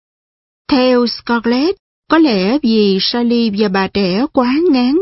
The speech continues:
bà cụ Fontaine, nhỏ người nhưng cứng cỏi, nên không dám bày tỏ sự lo ngại. Chính Scarlett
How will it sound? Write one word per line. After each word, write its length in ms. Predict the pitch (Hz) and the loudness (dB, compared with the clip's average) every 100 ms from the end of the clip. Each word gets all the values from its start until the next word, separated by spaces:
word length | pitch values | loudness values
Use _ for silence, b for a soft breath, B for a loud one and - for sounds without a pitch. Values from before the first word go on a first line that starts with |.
| 370 | 0
bà 160 | 202 | 0
cụ 420 | 175 - 180 175 190 | -2 -2 2 2 0
Fontaine, 580 | 247 233 220 226 220 214 202 _ _ - | 0 0 0 0 2 0 -2 _ _ 0
nhỏ 280 | 214 208 226 | 2 2 2
người 440 | 302 226 196 185 | 2 2 2 2
nhưng 280 | 196 233 226 | 4 4 2
cứng 220 | 262 320 - | 2 0 0
cỏi, 380 | 208 180 220 339 _ _ _ | -2 0 0 -2 _ _ _
nên 320 | 226 240 220 214 | 0 2 2 0
không 260 | 240 220 | 0 2
dám 300 | 226 226 320 285 | 0 0 0 0
bày 260 | 208 180 - | 0 -2 -2
tỏ 300 | 196 180 233 330 | -2 0 -2 -2
sự 220 | - 180 | 0 0
lo 180 | 220 240 | 0 0
ngại. 480 | 202 180 165 170 185 _ _ _ _ _ - | 0 -2 -2 -4 -6 _ _ _ _ _ 0
Chính 280 | 247 277 392 | 4 4 2
Scarlett 680 | - - 226 214 233 359 | -4 -6 -2 -2 0 -2